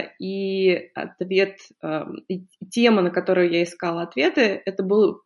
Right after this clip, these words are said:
психическое здоровье, потому что я в какой-то момент поняла, что у меня,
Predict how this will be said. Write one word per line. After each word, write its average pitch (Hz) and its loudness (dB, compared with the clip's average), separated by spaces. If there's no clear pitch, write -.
психическое 185 -8
здоровье, 175 -2
потому 170 -8
что - -10
я 214 4
в - -20
какой-то 214 -2
момент 185 -2
поняла, 185 0
что 190 -4
у 180 0
меня, 190 -6